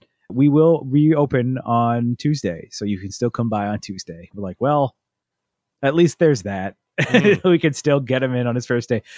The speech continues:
Speaker 1: But instead of our plan of easing him into the new daycare with these visits, he's just going in cold turkey. And we're like,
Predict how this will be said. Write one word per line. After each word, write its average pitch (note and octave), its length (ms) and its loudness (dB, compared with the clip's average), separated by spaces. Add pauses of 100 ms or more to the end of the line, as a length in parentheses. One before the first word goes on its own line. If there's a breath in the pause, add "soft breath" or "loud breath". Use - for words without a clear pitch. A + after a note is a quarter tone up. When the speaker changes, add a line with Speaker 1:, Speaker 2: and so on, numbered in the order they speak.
(140 loud breath)
Speaker 1:
But D#3 120 2
instead G3+ 460 2
of D#3 400 2
our C#3 160 2
plan D#3 540 2
of A#2 180 0
easing C#3+ 340 2
him C#3 120 2
into D3 240 0
the A#2 100 -4
new A#2 160 -2
daycare G2+ 640 -6
with G2+ 140 -12
these G#2 180 -6
visits, G2+ 640 -4 (280)
he's G#2 220 -6
just F#2+ 180 -10
going G#2+ 240 -2
in B2+ 220 -2
cold D#3 260 2
turkey. F3+ 540 -2
And G#2 100 -10
we're A2+ 80 -8
like, - 160 -8